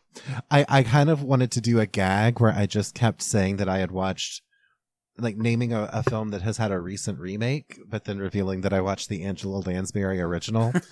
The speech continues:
Speaker 1: So I, I have both, um, <laughs> Death on the Nile and Missus Harris Goes to Paris lined up.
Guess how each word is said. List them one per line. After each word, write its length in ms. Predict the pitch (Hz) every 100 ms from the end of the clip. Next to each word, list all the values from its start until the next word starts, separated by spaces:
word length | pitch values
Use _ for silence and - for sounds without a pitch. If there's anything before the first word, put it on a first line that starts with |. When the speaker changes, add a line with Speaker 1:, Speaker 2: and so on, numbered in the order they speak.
| 190 302 269 302
Speaker 1:
So 120 | 269
I, 340 | 127 123 143 143
I 80 | 151
have 300 | 151 151 135
both, 400 | 151 139 131 - -
um, 520 | 127 120 117 113 110 127
<laughs> 140 | 190
Death 220 | 143 131 135
on 140 | 139
the 80 | 135
Nile 520 | 113 110 110 107 104
and 460 | 104 104 113 123 135 -
Missus 340 | 117 113 113
Harris 300 | 107 104 101
Goes 220 | - 107 -
to 100 | 110
Paris 420 | 101 101 120 -
lined 300 | 120 120 120
up. 220 | 127 131